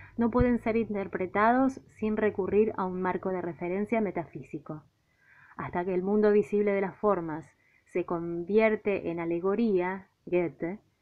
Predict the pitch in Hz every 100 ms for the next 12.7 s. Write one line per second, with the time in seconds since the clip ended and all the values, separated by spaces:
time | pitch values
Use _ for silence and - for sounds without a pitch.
0 | _ _ _ _ _ 226 254 - 254 247
1 | 240 220 214 214 208 196 185 175 180 185
2 | 226 247 233 247 - - 165 170 - 170
3 | 196 190 160 151 - _ _ _ _ _
4 | _ _ _ _ _ _ _ 175 190 214
5 | 226 240 240 247 254 220 190 185 214 220
6 | 226 202 190 208 208 180 165 180 180 190
7 | 190 - 180 190 202 202 196 175 175 175
8 | 170 175 185 190 180 196 190 214 220 226
9 | 190 180 185 214 _ _ _ _ _ _
10 | _ 247 269 269 233 - 247 220 175 165
11 | 160 196 202 196 180 185 208 233 220 190
12 | 190 185 185 175 202 254 262